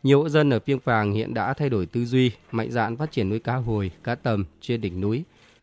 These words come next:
thu hút nhiều du khách nơi xa đến tham quan, mua cá và thưởng thức ẩm thực của địa phương ngay tại chỗ. Nhờ sự nỗ lực của người dân, đến nay Phiêng Phàng chỉ còn mười lăm hộ nghèo, ba mươi chín hộ đạt danh hiệu gia đình văn hóa.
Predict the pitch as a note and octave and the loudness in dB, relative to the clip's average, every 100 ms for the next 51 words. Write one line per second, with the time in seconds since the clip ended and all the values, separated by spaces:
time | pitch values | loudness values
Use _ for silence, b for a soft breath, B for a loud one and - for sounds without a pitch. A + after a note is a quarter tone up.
0 | - D#3 F#3 - A#2 A2 B2 - E3+ D#3 | 2 4 4 2 0 2 0 -4 -2 -2
1 | C#3 C3+ B2 B2 A#2 C#3 C3 C3 A#2+ A2 | -2 0 0 0 -2 -4 -4 0 0 0
2 | - - B2 C3 B2 A2+ D3+ F#3 b b | -6 -4 -2 0 2 2 2 -4 b b
3 | - A#2+ D3 A#2 G#2 F#3 C#3 G#2 A#2+ - | -4 0 4 2 2 -2 -2 -2 -2 -6
4 | _ - F#2+ G2 - C3+ B2 B2 A#2 G#2 | _ -4 -4 -4 -2 0 0 0 -4 -6
5 | G2+ A#2+ D#3+ - - _ _ _ _ - | -4 -4 -6 -12 -20 _ _ _ _ 0
6 | B2+ C3 C#3 C#3 C#3+ F3 D#3+ G2+ F#2+ F#2 | 2 2 0 0 2 2 0 -2 -2 -2
7 | A2 A#2 - - A#2 C3+ C#3 C#3 D3+ C3+ | -2 -2 -6 -6 -2 0 0 0 -4 -4
8 | B2 G#2 F#2 G2 G2+ G2+ G#2 A#2+ B2+ A#2 | -2 -2 -2 -4 -2 -2 -2 0 -2 -2
9 | G2+ F#2 F2 b b _ C3+ D3 C3+ C#3+ | -2 -4 -6 b b _ 2 2 2 -2
10 | F3+ D#3+ A#2 A2 - C3 B2+ - A#2 A#2 | -2 -2 -2 -4 -2 -2 -2 -2 -4 -4
11 | F#2 F#2+ G#2 G2+ A2 | -4 -4 -4 -4 -4